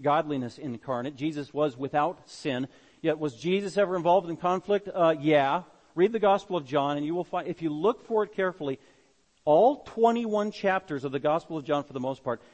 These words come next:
has Jesus engaged or involved in some conflict with somebody. It's the gospel of evangelism and the gospel,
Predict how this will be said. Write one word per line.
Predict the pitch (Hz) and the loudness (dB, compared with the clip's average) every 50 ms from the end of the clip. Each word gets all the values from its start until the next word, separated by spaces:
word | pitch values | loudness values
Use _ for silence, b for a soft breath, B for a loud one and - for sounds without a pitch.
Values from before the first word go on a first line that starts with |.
| B B | B B
has | - 165 165 139 120 | 0 0 0 0 -4
Jesus | - - 170 190 208 220 214 202 214 208 202 - | -10 -6 -4 -4 -2 -2 -2 -2 -2 -2 -2 -4
engaged | - 196 196 190 165 139 151 143 139 147 147 139 143 - | -8 -6 -4 -4 -2 0 2 2 4 2 0 -2 -6 -12
or | 165 170 151 156 | -8 -6 -4 -2
involved | 151 147 123 143 147 156 160 165 165 151 | -2 -2 0 2 2 4 4 2 0 -2
in | 165 156 139 135 | -4 -8 -8 -8
some | - - 147 143 143 143 139 139 _ - | -6 -4 -4 -2 -2 -4 -6 -8 _ -8
conflict | - 131 123 113 - - 95 90 _ | -6 -6 -6 -6 -10 -14 -18 -16 _
with | - 127 110 | -12 -12 -12
somebody. | - - 123 113 98 98 92 - - _ _ _ _ _ _ _ _ _ _ _ _ _ _ _ _ _ _ _ _ _ _ _ _ _ _ _ _ _ _ _ _ _ _ _ _ _ _ _ _ _ - | -8 -8 -8 -6 -6 -8 -10 -10 -14 _ _ _ _ _ _ _ _ _ _ _ _ _ _ _ _ _ _ _ _ _ _ _ _ _ _ _ _ _ _ _ _ _ _ _ _ _ _ _ _ _ -10
It's | 175 170 - | -10 -10 -10
the | - 147 | -6 -2
gospel | 165 170 185 180 - - 170 165 | 0 0 0 0 -4 -8 -6 -4
of | 165 151 131 | -4 -4 -4
evangelism | 143 123 139 143 156 170 156 175 180 190 196 190 180 202 202 | -6 -4 -4 -4 -4 -4 -6 -6 -4 -4 -4 -4 -6 -8 -10
and | 202 190 156 | -8 -8 -8
the | 147 | -6
gospel, | 131 143 151 185 180 _ - 196 196 196 | -6 -4 -6 -6 -8 _ -8 -8 -8 -8